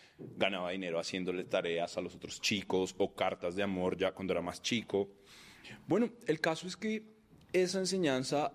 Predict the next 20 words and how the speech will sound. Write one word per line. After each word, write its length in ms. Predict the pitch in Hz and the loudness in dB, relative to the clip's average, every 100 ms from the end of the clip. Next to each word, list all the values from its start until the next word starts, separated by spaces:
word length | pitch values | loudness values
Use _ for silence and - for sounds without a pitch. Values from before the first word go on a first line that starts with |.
| - | 0
de 120 | 143 | 0
pedirle 380 | 139 131 120 117 | 4 2 4 2
al 100 | 127 | 4
universo 520 | 139 143 127 127 127 110 | 4 4 4 0 -6 0
me 140 | 110 | 2
llevó 280 | 110 104 101 | 4 4 4
a 40 | |
mí 180 | 107 117 | 4 2
en 100 | 120 | 2
algún 240 | 120 98 | 0 0
momento 420 | 92 101 107 107 110 | 0 2 2 2 2
de 60 | |
mi 120 | 113 | 4
vida 300 | 101 90 90 - | 2 0 -2 -2
a 60 | 101 | -2
entender 500 | 98 92 92 87 - - - _ - | 0 2 4 2 -2 -18 -20 _ -4
que 100 | 107 | 0
teníamos 680 | 139 120 101 104 127 - - | 2 2 2 2 0 -2 -2
de 100 | - | -2
pronto 460 | - 98 - 110 | 0 -2 2 0